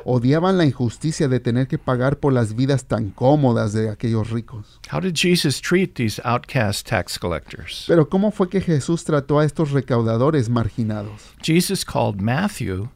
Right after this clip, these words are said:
Speaker 2: a tax collector, to be one of his twelve disciples.
Speaker 1: Pues Jesús llamó a Mateo,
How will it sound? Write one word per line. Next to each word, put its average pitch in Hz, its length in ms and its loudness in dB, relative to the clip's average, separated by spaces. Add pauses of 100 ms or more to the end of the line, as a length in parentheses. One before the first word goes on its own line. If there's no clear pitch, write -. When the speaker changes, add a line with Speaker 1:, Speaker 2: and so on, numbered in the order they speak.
Speaker 2:
a 131 80 -4
tax - 400 -2
collector, 95 520 -6
to - 200 -8
be 113 140 -2
one 127 180 0
of 143 80 -2
his 123 160 -2
twelve 107 380 -2
disciples. 90 800 -8
Speaker 1:
Pues 131 220 2
Jesús 151 360 0
llamó 143 320 6
a 143 60 4
Mateo, 135 640 2